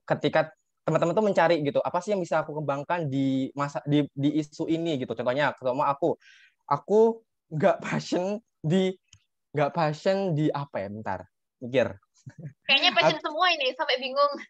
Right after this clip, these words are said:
Speaker 1: Nggak, ngawur, <laughs> nggak, nggak, nggak. Eh, aku nggak passion di yang ber-, berbau teknologi yang kayak computing, apa sih namanya, data gitu, data science,
Speaker 2: Computation,
Speaker 1: ataupun yang
Speaker 2: ah.
Speaker 1: ber-, ya, berhubungan tentang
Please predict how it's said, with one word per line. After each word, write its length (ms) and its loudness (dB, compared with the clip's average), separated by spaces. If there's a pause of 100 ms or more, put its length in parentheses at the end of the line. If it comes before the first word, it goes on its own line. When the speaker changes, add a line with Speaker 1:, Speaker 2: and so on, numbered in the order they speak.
Speaker 1:
Nggak, 320 6
ngawur, 300 8
<laughs> 200 0
nggak, 140 4
nggak, 160 2
nggak. 160 -2 (560)
Eh, 400 8
aku 240 2 (160)
nggak 240 6
passion 560 -2 (520)
di 800 0
yang 320 0
ber-, 320 -4
berbau 640 2
teknologi 600 -2
yang 160 -2
kayak 360 0 (160)
computing, 600 -4
apa 200 -6
sih 120 -14
namanya, 360 -6
data 480 0
gitu, 200 -6
data 240 -2
science, 480 -2
Speaker 2:
Computation, 160 -4
Speaker 1:
ataupun 240 0
yang 160 0
Speaker 2:
ah. 160 0
Speaker 1:
ber-, 240 -8
ya, 240 -2
berhubungan 560 -4
tentang 320 -4